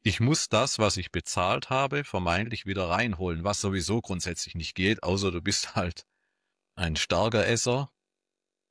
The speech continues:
Aber das ist ja nicht jeder, die, die machen das ja auch nicht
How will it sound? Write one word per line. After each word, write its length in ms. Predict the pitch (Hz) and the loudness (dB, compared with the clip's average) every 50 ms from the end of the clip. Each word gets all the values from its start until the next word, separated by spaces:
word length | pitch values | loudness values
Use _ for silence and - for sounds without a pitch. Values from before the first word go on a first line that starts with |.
| _ _ | _ _
Aber 180 | - 85 80 78 | -6 -4 -4 -2
das 160 | 76 80 85 | -2 -2 -2
ist 100 | 87 82 | 0 0
ja 100 | 95 90 | 0 0
nicht 160 | 87 82 - | 0 -2 0
jeder, 640 | - 90 98 107 110 95 87 85 71 65 60 80 85 | 0 2 2 4 2 2 2 0 -2 -4 -6 -8 -8
die, 400 | 82 92 87 80 69 - 64 64 | -6 -6 -6 -6 -6 -8 -10 -10
die 100 | - 87 | -6 -4
machen 220 | 82 85 87 98 95 | -4 -2 -2 -2 -2
das 160 | 90 85 - | 0 0 0
ja 120 | 92 82 | 0 0
auch 180 | 78 98 - - | 0 0 0 2
nicht 260 | 98 95 - - - | 2 0 0 -2 -10